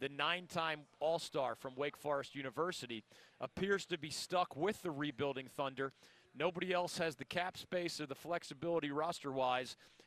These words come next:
to make a deal with Oklahoma City, which is clearly in rebuilding mode. Russell Westbrook is now with Houston. Paul George is now with the Clippers, of course. C P three may be stuck in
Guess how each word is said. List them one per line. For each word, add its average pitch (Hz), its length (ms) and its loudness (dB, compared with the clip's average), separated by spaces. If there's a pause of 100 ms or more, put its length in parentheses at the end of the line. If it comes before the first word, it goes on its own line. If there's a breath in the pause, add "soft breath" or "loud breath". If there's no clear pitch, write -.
to 156 120 -2
make 156 220 2
a 147 60 -4
deal 151 280 2
with 139 160 0
Oklahoma 143 500 0
City, 143 300 -2
which 123 180 -6
is 120 120 -8
clearly 170 640 -2
in 131 160 -6
rebuilding 139 600 -2
mode. 113 300 0 (300 loud breath)
Russell 147 320 2
Westbrook 151 460 0
is 127 120 -6
now 135 180 2
with 113 100 -4
Houston. 147 360 -4
Paul 143 220 2
George 139 320 -2
is 117 100 -6
now 135 160 0
with 120 100 -4
the 120 60 -10
Clippers, 165 380 -2
of - 100 -8
course. 123 340 -4 (280 loud breath)
C 190 240 -4
P 185 200 -4
three 165 320 0
may 151 220 0
be 156 160 -8
stuck 156 440 0 (380 loud breath)
in 143 180 -2